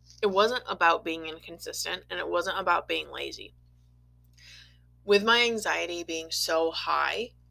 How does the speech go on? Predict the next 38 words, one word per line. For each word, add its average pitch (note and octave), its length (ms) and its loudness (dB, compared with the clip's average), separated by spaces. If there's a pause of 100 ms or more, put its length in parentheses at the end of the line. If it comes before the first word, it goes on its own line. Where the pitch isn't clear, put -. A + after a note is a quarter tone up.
(240)
that F3+ 100 4
it E3+ 80 4
was E3 160 -4
almost F3 420 -8
palpable, G#3+ 720 -2 (1120)
I G3+ 80 0
sat G#3+ 320 4
back F3 260 4
and E3+ 80 -6
I F3 120 -2
didn't E3+ 400 -10
do E3 160 -6
anything. - 480 -10 (1500)
Nothing G3 540 2
related F3+ 500 2
to F3 120 -8
business E3 600 -4 (160)
did F3 140 0
I C3 180 0
do. - 160 -6 (680)
And G3+ 120 0
the F#3+ 80 2
reason B3 420 2
for F3 180 -4
that E3 300 2 (120)
is - 100 -14
because F#3+ 220 -6
I F3 220 -2
knew F#3 240 -2
that G3 160 0
my F#3+ 140 0 (120)
brain E3+ 340 -2
and E3+ 80 -6
my E3+ 140 -2
body E3 400 -2
needed F3 760 -4 (280)
a F3+ 80 0
break. - 380 -8